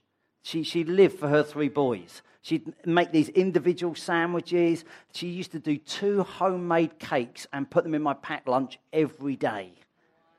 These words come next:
And do you know what I used to do as soon as I got to school? I used to sell it. <laughs> I'd sell the packed lunch, and I'd meet my brother in the library at first break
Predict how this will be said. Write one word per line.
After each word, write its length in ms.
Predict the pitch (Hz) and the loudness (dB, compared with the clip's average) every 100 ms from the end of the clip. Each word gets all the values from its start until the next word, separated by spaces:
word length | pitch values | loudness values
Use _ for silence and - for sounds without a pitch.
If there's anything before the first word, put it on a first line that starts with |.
| _ _ _ _ _ - | _ _ _ _ _ -2
And 140 | 156 | 0
do 80 | 190 | 4
you 40 | |
know 100 | 202 | 6
what 140 | 202 175 | 8 8
I 40 | |
used 200 | 196 180 | 6 2
to 80 | 180 | 0
do 180 | 190 190 | 4 4
as 100 | 180 | 2
soon 200 | 196 196 | -6 -4
as 100 | 180 | -2
I 60 | |
got 160 | 175 175 | -2 -2
to 80 | 180 | -4
school? 420 | - 196 226 202 - _ _ _ _ _ _ _ | 0 2 2 -4 -12 _ _ _ _ _ _ _
I 60 | 135 | -2
used 200 | 135 - | -2 -4
to 80 | 139 | -8
sell 320 | - 135 104 | -2 -2 -2
it. 160 | 80 - _ _ _ _ - - - - 1077 1077 - | -10 -16 _ _ _ _ -20 -20 -20 -18 -12 -12 -12
<laughs> 1120 | - 1077 - 932 - - _ - - _ - | -14 -14 -16 -18 -20 -20 _ -20 -20 _ 4
I'd 220 | 156 - | 4 6
sell 340 | - 208 233 240 | 2 8 10 10
the 100 | 233 | 4
packed 300 | 214 208 180 | 0 0 8
lunch, 340 | 160 170 - | 8 8 0
and 140 | 175 170 | 4 6
I'd 120 | 160 | 4
meet 220 | 190 202 | 0 2
my 140 | 190 180 | 4 2
brother 420 | 170 208 170 147 | 6 6 8 4
in 100 | 151 | 4
the 80 | 156 | 4
library 500 | 170 190 190 131 131 | 6 6 4 2 0
at 120 | 120 | 0
first 380 | 175 170 - - | 2 2 2 -2
break 340 | 151 127 | 2 2